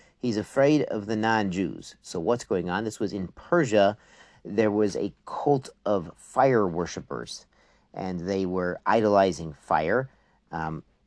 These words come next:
even though Avraham Avinu already explained that water can put out fire,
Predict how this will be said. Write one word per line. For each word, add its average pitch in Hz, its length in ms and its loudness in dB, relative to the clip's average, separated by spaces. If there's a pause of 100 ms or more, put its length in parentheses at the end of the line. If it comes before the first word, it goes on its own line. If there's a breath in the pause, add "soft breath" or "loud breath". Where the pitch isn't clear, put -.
(500 soft breath)
even 110 260 -2
though 104 200 0
Avraham 95 440 4
Avinu 110 640 4
already 90 420 2
explained 107 720 2
that 76 240 -4
water 87 400 6
can 69 180 -12
put - 200 -8
out 123 180 2
fire, 85 480 -2